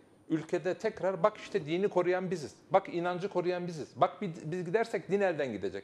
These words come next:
iman elden gidecek." şeklinde. Geçmişte de bunları yaşadık. Cumhuriyet elden gidecek diye o kadar, e, garip garip şeylerle bu ülke karşı karşıya gelmedi mi? Bugün de aynı meseleleri çok daha şiddetli bir biçimde yapıyoruz,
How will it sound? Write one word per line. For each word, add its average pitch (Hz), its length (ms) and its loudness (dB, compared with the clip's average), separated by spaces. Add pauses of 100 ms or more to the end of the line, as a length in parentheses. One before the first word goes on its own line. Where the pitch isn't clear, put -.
(140)
iman 170 300 2
elden 131 340 0
gidecek." 107 360 -2 (420)
şeklinde. 156 480 0
Geçmişte 233 500 -2
de 302 80 -2
bunları 240 260 -2
yaşadık. 196 340 -6 (300)
Cumhuriyet 208 460 6
elden 185 340 0
gidecek 185 440 -2
diye 175 220 2 (240)
o 202 100 4
kadar, 180 300 0 (160)
e, 151 280 0
garip 170 340 2
garip 180 200 2
şeylerle 165 420 0
bu 170 80 4
ülke 160 200 -2
karşı 147 300 -2
karşıya 160 300 -4
gelmedi 202 320 -6
mi? 95 60 -8 (120)
Bugün 285 260 0
de 226 40 0
aynı 208 220 -4
meseleleri 180 640 -2 (220)
çok - 280 2
daha 214 180 4
şiddetli 196 520 0
bir 170 140 2
biçimde 90 280 -8
yapıyoruz, - 420 -8